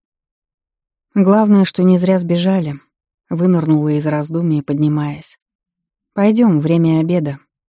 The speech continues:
Ты с дороги, да и я жутко проголодалась. Потом устроишься в своей спальне, переоденешься, и отправимся гулять по берегу. Даже окунемся, если захочешь. Вода всегда теплая. Особенность здешней природной магии".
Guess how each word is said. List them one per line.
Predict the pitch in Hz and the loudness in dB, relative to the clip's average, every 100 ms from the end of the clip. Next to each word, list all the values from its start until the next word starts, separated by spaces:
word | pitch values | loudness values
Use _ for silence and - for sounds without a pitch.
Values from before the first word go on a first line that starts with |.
| _ - | _ -2
Ты | 208 | 0
с | |
дороги, | 180 180 196 160 | 0 0 -2 -2
да | 147 | -2
и | 151 | -2
я | 151 185 | -2 -4
жутко | 165 151 - 147 | -4 -6 -8 -6
проголодалась. | 151 151 151 151 147 143 151 - _ _ _ _ _ _ _ _ _ | -4 -2 -4 -4 -4 -6 -12 -20 _ _ _ _ _ _ _ _ _
Потом | 214 277 240 | 0 4 4
устроишься | 165 - 214 190 - 143 | 2 0 0 0 -2 -8
в | |
своей | - 156 165 151 | -4 -2 -2 -4
спальне, | - 190 180 147 | -4 -4 0 0
переоденешься, | 143 147 147 175 165 - - 147 - _ _ _ _ | 0 -2 -2 -2 -2 -6 -10 -14 -16 _ _ _ _
и | 220 | -2
отправимся | 185 - 175 190 170 - 160 | -2 -2 -2 0 0 -2 -2
гулять | 156 175 - | -2 -2 -4
по | 147 | -4
берегу. | 147 151 151 147 139 - _ _ _ _ _ 190 | -2 -4 -6 -8 -12 -16 _ _ _ _ _ -2
Даже | 202 208 | 0 2
окунемся, | 202 208 185 165 180 - | 0 2 0 2 0 -2
если | 160 143 156 | -6 -4 -4
захочешь. | 151 147 156 - 151 - _ _ _ _ | -4 -4 -8 -10 -16 -16 _ _ _ _
Вода | 170 175 190 | -4 -2 -2
всегда | 175 - 156 156 | -4 -6 -6 -6
теплая. | 151 143 151 156 175 _ _ _ _ _ - | -8 -10 -12 -14 -16 _ _ _ _ _ -6
Особенность | 196 247 170 147 147 | -4 -2 0 0 0
здешней | 156 160 - 156 | -2 -6 -4 -6
природной | 151 160 156 160 | -2 -2 0 0
магии". | 165 156 143 143 143 | 0 0 -2 -6 -10